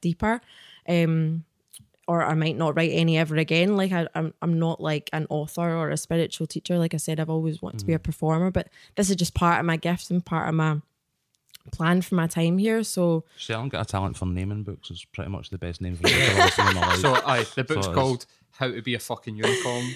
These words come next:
Speaker 1: <laughs> Do you
Speaker 3: Um,
Speaker 1: know, I think it was my mum that, that, that my mum has a lot of messages for me. Like, she channels a lot of things and goes, "This is for you, Leah, this is for you."
Speaker 2: Mm-hmm.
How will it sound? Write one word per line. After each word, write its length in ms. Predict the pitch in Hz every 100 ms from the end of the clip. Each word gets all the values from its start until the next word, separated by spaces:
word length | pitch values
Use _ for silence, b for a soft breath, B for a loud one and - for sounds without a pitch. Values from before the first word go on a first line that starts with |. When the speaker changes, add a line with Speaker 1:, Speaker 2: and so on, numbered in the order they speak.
| -
Speaker 1:
<laughs> 220 | 107 - 220
Do 100 | 214
you 100 | 240
Speaker 3:
Um, 60 |
Speaker 1:
know, 240 | 220 269 -
I 120 | 214
think 360 | - 214 247 311
it 80 |
was 160 | 254 254
my 160 | 233 196
mum 420 | 185 175 208 240
that, 120 | - - 220
that, 200 | 220 - - _
that 180 | 196 - -
my 160 | 208 208
mum 180 | 254
has 180 | 277 302
a 80 | 226
lot 180 | 196 -
of 60 |
messages 500 | 170 160 170 196 226
for 160 | - 233
me. 220 | 233 233
Like, 300 | 214 180 - B B B
she 340 | - 202 202
channels 480 | 196 - 170 175 196
a 60 | 190
lot 180 | 180 175
of 60 |
things 240 | 175 175 185
and 60 |
goes, 200 | 185 175
"This 300 | - 175 -
is 80 | 190
for 120 | -
you, 200 | 170 160
Leah, 220 | 170 180 180
this 260 | 170 165
is 120 | 180
for 60 | 170
you." 260 | 170 175 202
Speaker 2:
Mm-hmm. 240 | 117 110